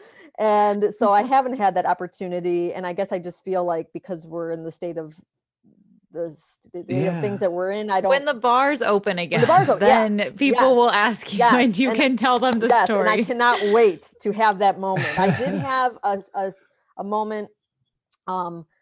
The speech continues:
Speaker 1: prior to my consecration, going out as a bachelorette. Um, my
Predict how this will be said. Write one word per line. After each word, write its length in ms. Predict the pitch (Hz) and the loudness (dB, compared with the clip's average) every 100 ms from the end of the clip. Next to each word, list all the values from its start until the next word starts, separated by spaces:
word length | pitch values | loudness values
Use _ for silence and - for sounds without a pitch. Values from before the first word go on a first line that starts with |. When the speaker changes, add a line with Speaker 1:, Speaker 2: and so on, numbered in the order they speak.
| _ _ _ | _ _ _
Speaker 1:
prior 580 | - 220 214 202 202 202 | -8 -2 -2 -2 -4 -6
to 320 | - 220 226 | -8 -8 -6
my 100 | 214 | -6
consecration, 720 | 214 208 208 214 208 208 202 | -8 -10 -10 -6 -6 -6 -10
going 320 | 185 190 190 185 | -6 -4 -6 -6
out 260 | 185 180 | -6 -6
as 360 | 170 175 165 - - | -6 -8 -10 -20 -14
a 320 | 175 165 165 _ _ _ - | -10 -10 -12 _ _ _ -8
bachelorette. 840 | 202 196 - 190 196 202 202 - - | -6 -6 -6 -4 0 -2 -4 -8 -4
Um, 400 | 170 165 165 160 | -4 -4 -8 -12
my 220 | 180 160 | -12 -12